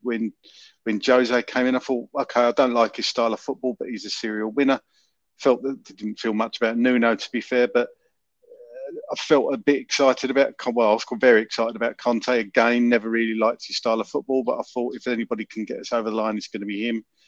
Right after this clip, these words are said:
And as we all know, we haven't had the same manager for a whole season since, I think, it's twenty eighteen or nineteen. Uh, it, it's crazy when you say it like that. So, um, uh,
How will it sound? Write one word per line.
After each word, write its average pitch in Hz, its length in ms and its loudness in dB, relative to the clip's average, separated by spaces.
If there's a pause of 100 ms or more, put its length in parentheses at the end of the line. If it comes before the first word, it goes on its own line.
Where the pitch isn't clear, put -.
(520)
And 110 140 -2
as 104 180 -4
we 110 80 -2
all 110 120 0
know, 123 220 6
we 117 140 2
haven't 117 200 2
had 113 320 -4 (340)
the 104 60 -8
same 123 280 0
manager 127 540 0 (180)
for 131 360 4 (580)
a 127 60 0
whole 135 260 2
season 139 720 0
since, - 560 -2 (100)
I 131 120 -2
think, 139 300 -2 (140)
it's 139 220 -8 (180)
twenty 143 540 -2
eighteen 143 420 -2
or 143 80 2
nineteen. 143 720 0
Uh, - 340 -6 (340)
it, 139 420 2
it's - 140 -8
crazy 139 580 4
when 110 160 0
you 107 80 0
say 117 240 0
it 113 60 -4
like 110 220 -2
that. 113 280 -4
So, 117 300 0 (840)
um, 120 500 4 (560)
uh, - 220 -14